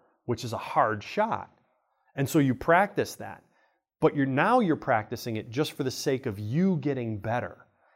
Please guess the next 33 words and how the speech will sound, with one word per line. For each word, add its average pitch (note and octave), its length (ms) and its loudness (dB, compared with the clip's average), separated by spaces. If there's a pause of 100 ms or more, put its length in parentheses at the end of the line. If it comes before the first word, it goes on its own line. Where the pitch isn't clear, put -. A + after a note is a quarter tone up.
(180)
And B2 140 0
so C3 160 2
now D3+ 340 2
you're D#3 240 2
working D#3 460 0
towards B2 300 0
that G#2+ 260 -2
intrinsic E3+ 640 0
motivation B2+ 580 2
of F#2+ 120 -6
the F#2 80 -8
skill A2 800 2 (440)
rather C#3+ 400 4
than B2 220 0
the A#2+ 200 -4
extrinsic A#2+ 760 0
of G#2+ 160 -4
people G2+ 260 -4
cheering. G#2 400 -4 (1300)
Once A2+ 280 -4
you B2 60 -2
gain B2 360 -2
that A#2 180 -2
skill, D#3+ 400 0
you B2 160 -4
make A2+ 240 -2
the G#2+ 60 -6
three-point C3 520 -2
shot A#2+ 300 0
from A#2 120 -6
the G#2 60 -6
corner. D3 480 0
It's - 160 -6